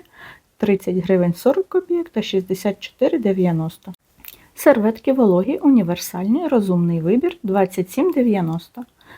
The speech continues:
Крем мило, рідке, маракуя, авокадо та манго ананас, день у день, дев'ятнадцять дев'яносто.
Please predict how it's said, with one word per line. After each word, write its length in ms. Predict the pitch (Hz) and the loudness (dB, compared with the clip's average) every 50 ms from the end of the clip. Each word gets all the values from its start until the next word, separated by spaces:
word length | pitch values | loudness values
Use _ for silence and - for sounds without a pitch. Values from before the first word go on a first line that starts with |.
| - _ | -20 _
Крем 300 | _ - 330 370 359 302 | _ 2 4 4 6 6
мило, 440 | 220 190 180 175 180 190 226 302 359 - | 4 4 2 0 0 0 -2 -2 -2 0
рідке, 560 | 233 233 233 226 - - _ - 175 233 - - | 2 2 2 0 -4 -10 _ -6 -6 -6 -2 0
маракуя, 640 | 226 214 208 196 190 185 190 - 190 180 175 175 170 | 2 2 4 4 2 0 0 0 2 2 4 2 2
авокадо 500 | 160 170 170 170 - 190 196 180 170 165 | 0 0 -4 -2 -2 -2 0 0 -2 -4
та 180 | - - 180 | -4 -2 0
манго 380 | 175 175 175 170 170 156 160 165 | 0 2 2 2 0 0 -2 -4
ананас, 640 | 160 160 160 160 160 156 165 220 330 - - - _ _ | -4 -4 -4 -6 -6 -4 -6 -6 -6 -8 -12 -20 _ _
день 300 | - 185 190 185 175 165 | -2 0 2 2 2 2
у 60 | 160 156 | -2 -4
день, 260 | 156 165 196 294 381 - _ _ _ _ _ | -2 -2 -2 -2 -2 -4 _ _ _ _ _
дев'ятнадцять 680 | 208 190 180 170 160 160 - 180 233 427 - - 320 254 | -2 0 0 0 0 -2 -4 -4 -4 -4 -4 -4 -4 -2
дев'яносто. 680 | 180 208 226 269 277 247 214 196 196 190 - - 214 | 0 0 2 2 2 2 0 0 -4 -8 -10 -14 -16